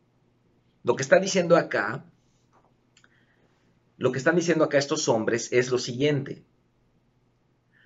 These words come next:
"No dudamos de la capacidad de Dios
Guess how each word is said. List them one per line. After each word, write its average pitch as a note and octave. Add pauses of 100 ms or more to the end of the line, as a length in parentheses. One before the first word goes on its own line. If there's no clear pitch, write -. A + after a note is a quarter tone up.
(160)
"No E3+
dudamos E3+
de C3+
la A#2+
capacidad B2+
de D#3
Dios A2+